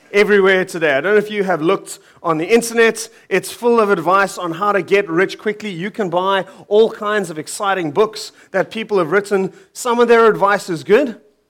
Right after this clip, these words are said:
some of it not so much, because anyone with an opinion can write things on the internet, right? And I know that there, right now there are some of you guys who are at Y wam, and, and one of the questions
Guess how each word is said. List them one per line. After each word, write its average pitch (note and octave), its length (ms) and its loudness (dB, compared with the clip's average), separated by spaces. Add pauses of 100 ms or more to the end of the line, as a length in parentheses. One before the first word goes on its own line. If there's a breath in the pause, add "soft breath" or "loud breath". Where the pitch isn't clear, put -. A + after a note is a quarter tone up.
(120)
some F4+ 360 -8
of F4+ 100 -8
it F4+ 120 -6
not E4+ 220 -2
so E4 140 -6
much, C#4 280 -2
because G#3+ 320 -8
anyone A3 300 0
with G#3 160 -6
an G#3 80 -2
opinion F3+ 400 -2
can F3 160 -4
write E3+ 240 -2
things E3 180 -4
on D#3+ 120 -4
the E3 100 -2
internet, C#3+ 540 -8 (480 soft breath)
right? D#3 440 -8 (520)
And F3 80 0
I F#3+ 80 4
know A#3+ 260 6
that A#3 180 4
there, A#3 200 4
right G#3+ 220 4
now A3 120 2
there G#3+ 140 2
are G3 40 0
some A#3 200 -2
of A#3 80 -2
you G#3+ 100 -6
guys G3+ 260 2
who G3+ 60 -2
are E3+ 160 2
at D3 80 -4
Y F#3 220 2
wam, D#3+ 340 -2
and, E3 320 -6 (240 soft breath)
and E3 160 0
one A#3 140 6
of A3+ 80 4
the A3 60 2
questions A#3 580 0